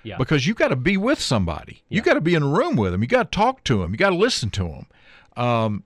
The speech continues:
Speaker 2: and I've done enough with that with Pence to believe that his, his belief in Christ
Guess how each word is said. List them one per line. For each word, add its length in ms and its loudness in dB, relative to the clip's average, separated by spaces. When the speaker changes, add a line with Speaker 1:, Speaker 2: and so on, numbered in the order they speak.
Speaker 2:
and 320 0
I've 180 0
done 160 4
enough 260 0
with 120 -2
that 180 0
with 160 -8
Pence 400 0
to 100 -2
believe 580 -2
that 140 2
his, 360 0
his 240 0
belief 480 0
in 140 -4
Christ 560 0